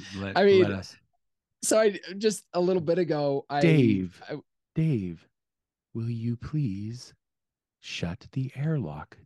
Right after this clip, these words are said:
Speaker 1: Dave?
Speaker 2: What's
Speaker 1: That's
Speaker 2: that
Speaker 1: from,
Speaker 2: in?
Speaker 1: that's a two thousand one Space Odyssey.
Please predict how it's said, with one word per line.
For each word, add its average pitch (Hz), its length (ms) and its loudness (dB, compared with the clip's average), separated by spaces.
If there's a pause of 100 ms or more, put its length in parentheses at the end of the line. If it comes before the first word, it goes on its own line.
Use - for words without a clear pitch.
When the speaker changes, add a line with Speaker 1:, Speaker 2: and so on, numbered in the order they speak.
Speaker 1:
Dave? 95 580 -12 (1080)
Speaker 2:
What's 202 180 -2
Speaker 1:
That's 151 160 0
Speaker 2:
that - 0 -
Speaker 1:
from, 127 100 -2
Speaker 2:
in? 113 100 -8 (340)
Speaker 1:
that's 101 220 -8
a 90 200 -8 (140)
two 131 100 -4
thousand 92 320 -8
one 90 180 -8
Space - 380 -12
Odyssey. - 480 -8